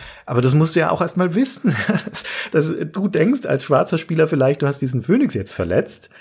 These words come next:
hast du aber gar nicht. Der Unterschied ist nicht irgendwie greifbar in dem Spiel, wenn du es nicht durch Versuch und Irrtum gelernt hast.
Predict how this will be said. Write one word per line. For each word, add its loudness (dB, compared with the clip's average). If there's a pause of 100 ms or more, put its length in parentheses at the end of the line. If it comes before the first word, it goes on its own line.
(240)
hast -4
du 4
aber 4
gar -2
nicht. -14
Der -4
Unterschied 2
ist -6
nicht 0
irgendwie 0
greifbar 0
in -6
dem -4
Spiel, -4
wenn 0
du 2
es -4
nicht -2
durch -2 (460)
Versuch 2
und -6
Irrtum 0 (240)
gelernt -4
hast. -20